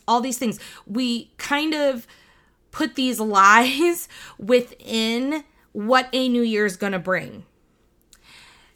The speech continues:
Now, I'm not saying that a year, like, a next year, you might be more profitable. You might have a better year. You might have this, this, and this.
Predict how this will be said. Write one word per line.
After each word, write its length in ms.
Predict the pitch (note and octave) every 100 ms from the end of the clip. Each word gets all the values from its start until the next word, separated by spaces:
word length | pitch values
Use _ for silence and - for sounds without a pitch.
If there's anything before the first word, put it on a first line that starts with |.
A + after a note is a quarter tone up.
| _
Now, 360 | A#3+ B3+ B3 -
I'm 160 | B3
not 240 | C4 C4 -
saying 460 | - C4 C4 B3
that 560 | A3+ A3 A3+ G3+ - - _ _ _ _ _ _ _ _ _ _
a 100 | A#3
year, 360 | G#3+ G#3+ B3+ A#3+
like, 300 | A3+ G#3+ -
a 60 | A3
next 500 | A3+ A#3 - - -
year, 240 | A3+ A#3+
you 240 | A#3+ A3+ A#3
might 280 | A#3 C#4+
be 100 | C4
more 160 | A#3 G#3
profitable. 420 | - F3 F#3 F3+
You 160 | G3 A3+
might 220 | C#4 -
have 140 | C#4+
a 60 | B3
better 200 | G#3 F#3+
year. 220 | E3+ D#3
You 200 | F#3+ G3
might 280 | A#3+ B3 D4
have 240 | C4 A#3
this, 140 | A3+ A3+
this, 200 | A3+ A3
and 100 | A3
this. 200 | A#3+